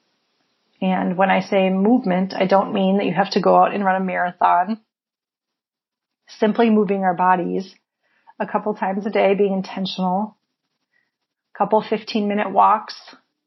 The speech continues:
will help have that energy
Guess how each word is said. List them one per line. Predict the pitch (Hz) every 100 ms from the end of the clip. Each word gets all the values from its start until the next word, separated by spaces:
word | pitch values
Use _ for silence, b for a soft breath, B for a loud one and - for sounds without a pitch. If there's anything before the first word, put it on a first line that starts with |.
| _ _ _ _ _ _ _ _ _ _ _ _ -
will | 208
help | 202 190
have | - 190
that | 202 196
energy | 190 185 180 190 185 -